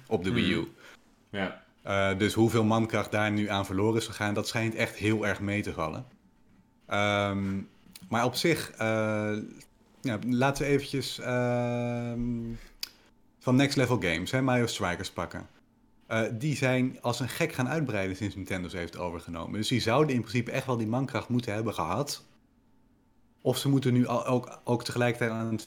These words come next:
Speaker 2: tweede project bezig zijn. En dat zou natuurlijk ook kunnen. Maar in principe zouden zij, eh, na Luigi's Mansion de mankracht gewoon moeten hebben gehad.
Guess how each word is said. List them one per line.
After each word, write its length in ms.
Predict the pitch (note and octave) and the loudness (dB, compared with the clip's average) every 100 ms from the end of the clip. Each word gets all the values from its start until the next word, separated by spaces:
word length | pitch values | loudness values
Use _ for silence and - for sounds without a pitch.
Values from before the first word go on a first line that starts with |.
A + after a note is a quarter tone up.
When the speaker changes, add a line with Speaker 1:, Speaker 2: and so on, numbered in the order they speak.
| _ - | _ 0
Speaker 2:
tweede 200 | A2+ G#2+ | 2 2
project 300 | A2+ G#2+ G2+ | 2 0 -2
bezig 200 | F2 E2+ | -4 -4
zijn. 160 | F#2 | -6
En 60 | G2 | -4
dat 120 | B2 | -4
zou 120 | B2+ A#2+ | -2 -2
natuurlijk 260 | A2+ A2+ | -2 -2
ook 60 | G#2+ | -4
kunnen. 280 | G#2+ G2+ D#3 _ _ _ _ _ _ _ _ _ _ - | -4 -6 -8 _ _ _ _ _ _ _ _ _ _ -10
Maar 140 | - G#2+ | -4 -2
in 60 | |
principe 320 | A#2 - E3 A#2 | 0 0 0 2
zouden 280 | A#2+ B2+ | 2 2
zij, 420 | G#2+ A2+ G#2+ G#2 G#2 | 2 2 2 0 -2
eh, 160 | G#2 G#2+ - _ _ _ _ _ _ _ _ _ _ _ | -4 -8 -14 _ _ _ _ _ _ _ _ _ _ _
na 240 | A2+ A#2 A#2 | 0 2 4
Luigi's 400 | A2+ A#2+ G#2+ F2+ | 4 4 0 -2
Mansion 600 | A#2 A#2+ - F#2+ F2 - | 0 0 -2 -6 -8 -12
de 160 | G2+ G#2 | -6 0
mankracht 380 | A#2+ D3+ G#2 - | 0 0 -2 -2
gewoon 160 | G2+ | -2
moeten 180 | G2 G2+ | -2 -2
hebben 180 | G2 - | -4 -2
gehad. 380 | A2 G#2 - | -4 -4 -8